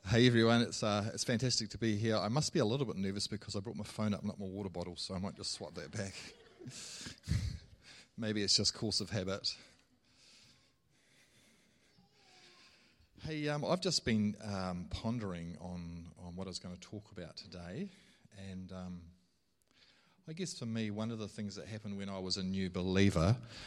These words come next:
was that, um, I had an incredible,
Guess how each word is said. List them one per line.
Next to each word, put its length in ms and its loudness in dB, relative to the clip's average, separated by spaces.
was 300 12
that, 260 10
um, 320 12
I 40 12
had 180 12
an 140 12
incredible, 640 12